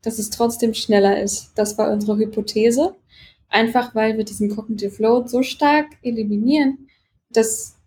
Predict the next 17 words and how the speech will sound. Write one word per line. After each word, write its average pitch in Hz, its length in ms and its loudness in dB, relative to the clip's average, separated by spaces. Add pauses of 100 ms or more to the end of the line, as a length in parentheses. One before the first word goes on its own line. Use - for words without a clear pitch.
(120)
du 233 100 2
halt 226 140 6
wirklich 233 280 2
auf 208 60 -4
der 208 120 0
Seite 277 280 4
bist 254 260 0
und 226 100 -6
sagst 220 240 -6
so, 202 60 -4
"Ja, 226 360 0 (320)
das - 160 -10
weiß 220 280 0
ich, 220 180 -4
tippe 233 220 -8
ich - 120 -8
ein, 214 380 -2